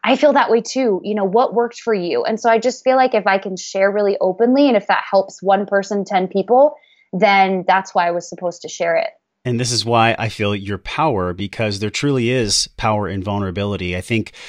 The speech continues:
Speaker 2: vulnerability is used to people's advantage now, and that's a good thing. But I also think it can be deleterious because we have a lot of people on social media, I'm sure you've seen this, where they're being so vulnerable and so open that it's almost like they're just kind of vomiting their life out there. And that's not really of service to anyone.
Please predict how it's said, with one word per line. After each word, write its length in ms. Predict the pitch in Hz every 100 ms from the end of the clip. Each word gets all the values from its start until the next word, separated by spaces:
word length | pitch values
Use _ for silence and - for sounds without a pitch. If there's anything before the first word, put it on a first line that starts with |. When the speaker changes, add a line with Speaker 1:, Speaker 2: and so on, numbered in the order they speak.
| - -
Speaker 2:
vulnerability 640 | 117 113 104 113 110 110
is 160 | 101
used 540 | 101 117 117 110 - -
to 160 | 139
people's 500 | 127 143 143 135 131
advantage 600 | - 127 120 135 156 143 143
now, 260 | 156 190
and 180 | 120 101
that's 140 | 104
a 40 | 107
good 220 | - 127
thing. 220 | 135 143
But 140 | 120 107
I 60 |
also 260 | 123 - 131
think 300 | - 127 - - -
it 80 | 110
can 160 | - 131
be 100 | 123
deleterious 580 | 117 113 107 180 170 -
because 300 | - 127 113
we 80 |
have 120 | 120 117
a 40 |
lot 160 | 123 135
of 60 |
people 220 | 143 117
on 100 | 113
social 320 | 107 107 - 110
media, 440 | 143 143 127 107
I'm 80 | 107
sure 160 | - 120
you've 140 | 104
seen 220 | - 143 131
this, 220 | 120 -
where 200 | 113 101 - -
they're 120 | 117
being 240 | 117 110
so 340 | - - 135 156
vulnerable 560 | 123 110 98 92 95
and 100 | 92
so 400 | 92 - 131 135 -
open 500 | 135 165 98 90 87 - - -
that 80 | 117
it's 140 | 113
almost 260 | 143 147 143
like 140 | 123
they're 100 | 120
just 240 | 113 - -
kind 160 | 139
of 80 | 110
vomiting 640 | 90 107 123 135 120 107
their 160 | 98 98
life 360 | 101 151 185
out 200 | 107 90
there. 120 | - 92
And 120 | 117
that's 160 | 131
not 160 | - 123
really 180 | 151 123
of 80 | 90
service 560 | - 151 175 135 -
to 300 | - - 110
anyone. 480 | 98 92 85 87 82